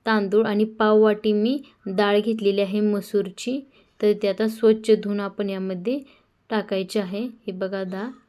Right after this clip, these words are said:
तांदूळ स्वच्छ धुवून आपण पाण्याने यामध्ये टाकून घ्यायचं आहे. पाण्याला उकळी पण आपले छान आलेली आहे. त्यानंतर आपण ही कुकर लावून घेणार आहोत आणि कुकरच्या दोन शिट्ट्या काढून घ्यायच्या आहे.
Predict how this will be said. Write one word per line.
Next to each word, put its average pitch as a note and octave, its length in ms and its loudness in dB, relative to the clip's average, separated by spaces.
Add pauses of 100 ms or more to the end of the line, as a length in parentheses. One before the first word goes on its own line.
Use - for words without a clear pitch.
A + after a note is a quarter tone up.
(600)
तांदूळ G#3 480 -2
स्वच्छ G3+ 380 -6
धुवून G3+ 260 -4
आपण F#3+ 320 -8
पाण्याने F#3+ 400 -8
यामध्ये F#3 480 -8 (360)
टाकून F#3+ 360 -8
घ्यायचं F#3 320 -6
आहे. G3 180 -6
पाण्याला G3+ 460 -2
उकळी G#3+ 320 2
पण G#3 180 -6
आपले G3+ 360 -6
छान F#3+ 220 -10
आलेली F#3+ 340 -6
आहे. G3 340 -8 (760)
त्यानंतर G#3 480 2
आपण G#3 420 -2
ही A3 160 0 (440)
कुकर G#3 340 0 (460)
लावून G3 340 0
घेणार G3+ 380 0
आहोत G#3 340 -4
आणि G#3+ 140 2
कुकरच्या G#3+ 480 2
दोन G#3+ 320 4
शिट्ट्या G#3+ 380 -2
काढून G3 360 -4
घ्यायच्या G3 360 -6
आहे. G3 200 -6